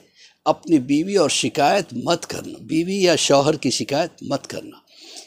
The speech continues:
इसलिए कि ये अंदर की बातें हैं। आप नहीं जानते कि सामने वाला कौन है, कैसा है, क्या मिजाज रखता है। अब बहरहाल, जब बाप के सामने बेटे की अगर बुराई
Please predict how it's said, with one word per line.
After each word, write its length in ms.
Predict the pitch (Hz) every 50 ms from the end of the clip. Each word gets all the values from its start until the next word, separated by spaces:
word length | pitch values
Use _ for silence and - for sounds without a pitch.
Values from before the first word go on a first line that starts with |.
| _ _ 170
इसलिए 460 | 175 - - 175 208 247 262 269 254
कि 160 | 185 - 240
ये 340 | 240 214 190 226 262 269 247
अंदर 520 | - - - 170 160 170 180 190 254 269
की 180 | - - 202 165
बातें 360 | 143 120 110 - - - 117
हैं। 320 | 110 - - - - _ _ -
आप 160 | 143 160 165 -
नहीं 160 | 202 254 277 233
जानते 360 | 240 220 214 185 - 202 185
कि 140 | 175 185 156
सामने 300 | - 156 156 156 147 147
वाला 260 | 147 135 135 135 123
कौन 360 | - - 127 120 123 117 104
है, 220 | 101 - 107 110
कैसा 420 | - - 131 127 120 - - 139 117
है, 160 | 117 123 110
क्या 200 | - 147 147 139
मिजाज 440 | 135 127 117 101 131 135 135 127 120
रखता 340 | 107 104 - - - 123 113
है। 240 | 107 107 - - _ _ _ _ - - - - - - - - _ _ -
अब 120 | 208 220
बहरहाल, 540 | 185 185 220 220 214 226 202 196 202 214 208
जब 240 | 175 196 190 175 - - _ _ _ _ _ _ _ _ _ _ _ _ _ _ _ _ _ _ _ _ -
बाप 460 | 104 90 95 104 135 160 196 214 -
के 140 | - 226 202
सामने 360 | - 180 175 185 202 202 190
बेटे 320 | 160 151 165 151 - 196 185
की 140 | 165 190 180
अगर 200 | 165 180 190 156
बुराई 400 | 143 139 135 143 165 190 180